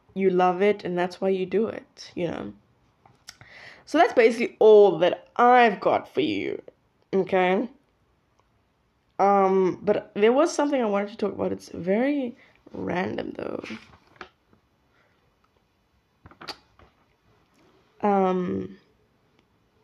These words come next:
oh, <laughs> oh, this is a random story, but yesterday, um,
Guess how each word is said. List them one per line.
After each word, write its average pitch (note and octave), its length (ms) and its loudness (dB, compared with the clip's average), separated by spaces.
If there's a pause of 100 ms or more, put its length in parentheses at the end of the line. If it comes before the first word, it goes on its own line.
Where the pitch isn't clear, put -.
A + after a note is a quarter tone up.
(140)
oh, A3+ 680 6
<laughs> - 840 -2
oh, A3 360 8
this B3 160 6
is C#4+ 180 2
a A3 80 4
random F#3 300 4
story, F#3+ 320 2
but F#3 320 0 (1500)
yesterday, G#3 1120 0 (800)
um, F#3 520 0